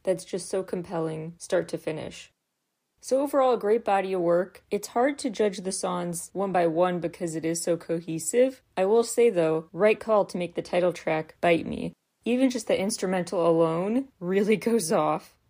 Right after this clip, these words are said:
And I nominate for the next single, Karma. Shout out to Andy Love. Full disclosure, I interviewed him. He worked on Karma.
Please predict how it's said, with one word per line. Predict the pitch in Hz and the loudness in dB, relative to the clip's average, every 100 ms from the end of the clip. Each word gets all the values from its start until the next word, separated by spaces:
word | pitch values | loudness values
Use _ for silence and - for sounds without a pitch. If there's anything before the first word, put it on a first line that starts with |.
| _ | _
And | 196 208 214 | -4 -2 0
I | - 240 | 0 2
nominate | 247 226 220 208 185 | 2 2 0 -2 -2
for | - 185 | -2 0
the | 180 | 2
next | 175 170 - | 0 -4 -6
single, | - 262 262 262 269 - _ | -6 0 2 2 0 -8 _
Karma. | - 180 165 151 - - _ _ _ _ _ _ _ - | -4 -2 0 -2 -6 -10 _ _ _ _ _ _ _ -6
Shout | - 233 | 2 4
out | 220 | 4
to | - | 0
Andy | 190 190 175 | -4 -4 -2
Love. | 170 185 180 175 208 | 4 6 6 4 -2
Full | - 202 | -4 -2
disclosure, | 175 170 - 180 175 175 | 0 -4 0 0 2 2
I | 165 | 2
interviewed | 165 175 160 165 | 2 0 0 -2
him. | 190 165 160 165 - | -2 -4 -4 -8 -6
He | 196 | 0
worked | 180 175 175 | 0 0 -2
on | 160 | -4
Karma. | 165 165 160 156 156 | -4 -4 -4 -4 -6